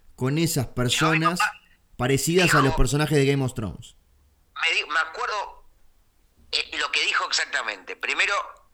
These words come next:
Speaker 2: "Abran, carajo", porque se abrió la llave.
Speaker 1: Claro.
Speaker 2: Le abre mi madre, le abre mi madre, y entra mi, mi, mi papá, ¿no?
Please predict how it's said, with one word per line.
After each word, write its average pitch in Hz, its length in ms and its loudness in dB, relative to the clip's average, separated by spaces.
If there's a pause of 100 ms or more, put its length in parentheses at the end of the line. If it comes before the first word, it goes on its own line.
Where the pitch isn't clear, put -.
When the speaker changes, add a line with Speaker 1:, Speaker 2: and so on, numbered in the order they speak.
(420)
Speaker 2:
"Abran, 185 460 0
carajo", 160 640 2
porque - 400 -6
se 117 80 -6
abrió 127 280 -2
la 120 160 0
llave. 90 380 -6
Speaker 1:
Claro. - 320 -10 (420)
Speaker 2:
Le 143 120 -6
abre 170 220 2
mi 180 100 2
madre, 151 400 2
le 110 80 -6
abre 127 160 -2
mi 131 100 -2
madre, 139 580 -2 (880)
y 151 120 0
entra 175 240 0
mi, 147 320 2
mi, 139 100 0
mi 123 140 -8
papá, 113 360 -2
¿no? 110 460 -8